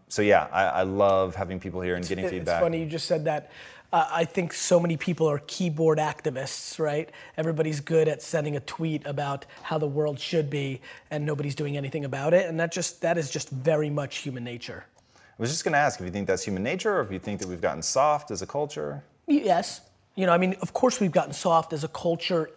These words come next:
Speaker 2: in the U S, uh, because the U S has had an incredible two hundred-year run, right? Like, this is just what happens.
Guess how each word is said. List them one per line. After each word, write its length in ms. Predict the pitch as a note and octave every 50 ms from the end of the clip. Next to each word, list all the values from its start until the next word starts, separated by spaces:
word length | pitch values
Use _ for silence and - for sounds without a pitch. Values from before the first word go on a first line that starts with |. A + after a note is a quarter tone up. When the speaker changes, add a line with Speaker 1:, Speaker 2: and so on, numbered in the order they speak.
| - -
Speaker 2:
in 140 | G#3+ G3 F3+
the 80 | E3+
U 260 | D#3 D3+ D#3+ D3+ D3+
S, 460 | E3+ F#3+ E3 D3 C#3+ - - - - - - _ - - - - - -
uh, 160 | E3 D#3+ D3+
because 640 | C#3 D#3+ E3 - - F3 D#3+ D3+ D3+ D3 - - - - _ _ _ _ _ _ _ _ _ -
the 120 | E3 F3
U 220 | D#3+ E3 F3 E3+ E3+
S 180 | D#3+ D#3+ -
has 140 | F#3 D#3+ -
had 140 | F3 E3+ D#3+
an 120 | D#3 D#3
incredible 500 | D#3 D3+ - - - E3 D#3 D#3+ D3+ D#3
two 200 | D3+ - - D#3
hundred-year 400 | D#3 D#3 C#3+ D#3+ D#3 D3 D3+ D#3
run, 380 | D3+ D#3+ G3 G#3+ E3 A2 G#2+ G#2+ - _ _ _ _ _ _ _
right? 180 | D#3 D#3 D#3+ D3+
Like, 140 | D#3 D3+ C#3+
this 100 | E3+ E3
is 60 | D#3+
just 180 | E3+ E3 -
what 80 | E3 D#3
happens. 640 | - - A#3+ - - - F#2+ - A#2+ C3+ - -